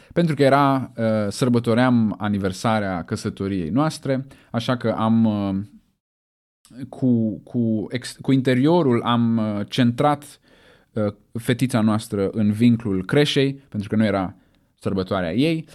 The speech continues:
și ne-am dus în centru și am băut alcool la ore obscen de, uh, matinale. Apoi, plimbându-ne prin, uh, Amsterdam, am descoperit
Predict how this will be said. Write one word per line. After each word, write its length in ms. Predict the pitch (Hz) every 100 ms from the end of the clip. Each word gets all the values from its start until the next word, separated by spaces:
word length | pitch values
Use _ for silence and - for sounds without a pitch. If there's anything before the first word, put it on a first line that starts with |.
| _
și 600 | - - - 196 196 180 143
ne-am 240 | 156 147
dus 180 | 151 147
în 120 | 117
centru 360 | 113 151 147 127
și 400 | 120 - 131 135
am 140 | 113
băut 260 | 110 110 120
alcool 600 | - 101 92 113 107 98
la 300 | 92 98 98 _ _
ore 440 | 101 107 101 95 _
obscen 680 | - 104 - - 120 110 104
de, 340 | 90 98 98 92 _ _
uh, 160 | - 87
matinale. 680 | 92 104 101 98 107 85 92 _ _ - _ _ _ _ _ _
Apoi, 320 | 170 233 240
plimbându-ne 540 | 208 196 220 208 180
prin, 320 | 160 165 160
uh, 360 | 156 151 143 139
Amsterdam, 680 | 139 143 143 143 190 220 208
am 180 | 160 175
descoperit 640 | 175 - 147 143 147 180